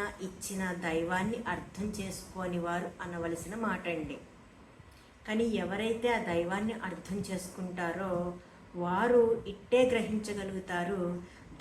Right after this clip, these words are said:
ధర్మం అనేది ఎక్కడ ఉన్నా కూడా అది ఇచ్చినవాడు దేవుడే, ఒకే ఒక్కడైన దేవుడు అని. మరి అక్కడ అలా ఉందేంటండి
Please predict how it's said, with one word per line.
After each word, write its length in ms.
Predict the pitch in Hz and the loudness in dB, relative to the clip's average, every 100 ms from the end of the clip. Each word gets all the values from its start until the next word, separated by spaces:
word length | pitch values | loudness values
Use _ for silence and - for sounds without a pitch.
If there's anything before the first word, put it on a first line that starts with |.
| 175 | -4
ధర్మం 440 | 185 202 254 254 | -4 0 2 2
అనేది 440 | 226 226 214 214 190 | 0 0 0 -4 -2
ఎక్కడ 520 | 185 - 240 226 233 202 | -4 -2 2 4 2 -2
ఉన్నా 360 | 202 208 226 | -2 2 4
కూడా 580 | 220 202 196 208 190 208 - | 2 -2 -2 0 0 -4 -8
అది 140 | 180 180 | -6 -6
ఇచ్చినవాడు 1300 | - 190 - 247 247 233 214 196 196 208 196 233 - - - | -8 -12 -6 2 4 6 4 4 4 2 2 -2 -6 -14 -16
దేవుడే, 960 | 151 175 175 165 165 170 180 180 160 - - - - - - | -2 2 2 2 2 2 2 2 2 0 -10 -18 -20 -20 -10
ఒకే 380 | 185 185 214 240 | -10 0 6 6
ఒక్కడైన 640 | 233 226 233 202 196 190 | 6 0 -2 -2 0 -2
దేవుడు 760 | 180 175 170 165 165 180 175 160 - - - - - - | -2 0 0 0 0 2 2 -2 -6 -16 -20 -20 -20 -8
అని. 220 | 180 170 - - - - - | -2 -2 -4 -10 -20 -20 -6
మరి 300 | 240 240 240 208 | 2 4 4 0
అక్కడ 200 | 208 214 | -2 0
అలా 240 | 190 202 | 2 4
ఉందేంటండి 960 | 233 226 226 220 220 214 214 208 214 | 4 2 0 0 -2 -2 -2 -2 -2